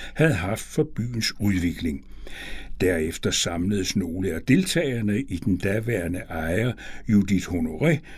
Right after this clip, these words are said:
cigarmager Thomsens hjem, til en forfriskning.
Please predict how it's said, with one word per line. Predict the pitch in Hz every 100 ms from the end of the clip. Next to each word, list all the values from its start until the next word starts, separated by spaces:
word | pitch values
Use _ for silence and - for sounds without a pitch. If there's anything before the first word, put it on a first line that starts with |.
| - -
cigarmager | - 101 92 117 95 87 85 82
Thomsens | 82 104 120 139 104 -
hjem, | 131 185 - - -
til | - 233
en | 214
forfriskning. | - 208 - 180 - - - -